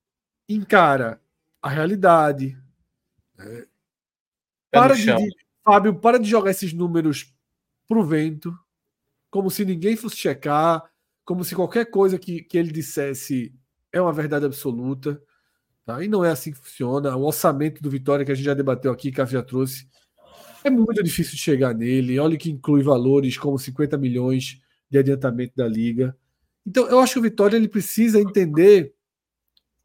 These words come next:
Speaker 1: o ce-, o cenário real dele. E detalhe, as contratações que chegaram até aqui são contratações desse, desse, nesse sentido, tá? O Vitória contratou jogadores como se fosse jogar a Série B.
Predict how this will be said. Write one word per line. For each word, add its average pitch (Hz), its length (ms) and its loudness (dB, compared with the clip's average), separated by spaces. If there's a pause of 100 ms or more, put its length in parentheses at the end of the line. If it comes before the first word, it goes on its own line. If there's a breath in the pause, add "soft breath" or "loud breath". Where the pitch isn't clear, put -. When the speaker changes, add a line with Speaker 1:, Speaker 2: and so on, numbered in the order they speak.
(120)
Speaker 1:
o 214 80 -8
ce-, - 240 -8
o 226 80 -2
cenário 240 320 0
real 247 160 4
dele. 190 260 4
E - 20 -4
detalhe, 233 400 4
as 254 100 -6
contratações 294 1040 -2 (800)
que 170 120 -8
chegaram 156 480 2
até 143 160 0
aqui 135 280 -4
são 330 140 -2
contratações 349 580 0
desse, 330 320 -2
desse, 269 480 -4
nesse 269 260 -2
sentido, 214 640 0 (1080)
tá? 160 300 -2 (1000)
O 247 100 -4
Vitória 277 380 4
contratou 269 460 2
jogadores 214 580 4
como 339 240 0
se - 120 -4
fosse 294 240 0
jogar 277 220 4
a - 20 4
Série 349 280 2
B. 185 380 4